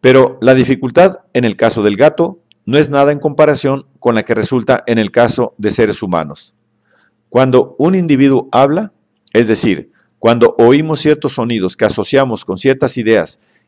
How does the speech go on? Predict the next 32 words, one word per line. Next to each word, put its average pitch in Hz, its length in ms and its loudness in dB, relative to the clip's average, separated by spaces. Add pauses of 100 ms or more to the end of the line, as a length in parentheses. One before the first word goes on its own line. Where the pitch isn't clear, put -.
(100)
y 117 140 2
vemos 127 480 0
simultáneamente 107 920 -2
ciertos 143 380 -4
movimientos 110 540 -4
de 95 100 -2
los 95 140 -4
labios 107 460 0
y 101 140 -2
expresiones 110 520 -4
de 104 80 0
la 87 120 -4
cara, 127 400 0 (560)
es 127 180 4
muy 160 180 -2
difícil 160 640 -4 (360)
suponer 147 720 0 (420)
que 113 100 2
lo 110 160 4
que 120 100 0
oímos 156 580 0
no 131 240 0
sea 151 160 2
la 156 80 2
expresión 143 480 -2
de 131 80 0
un 120 100 -4
pensamiento, 101 680 -4 (640)
como 123 220 0
sabemos 123 440 2
que 160 100 -2
sería 147 480 0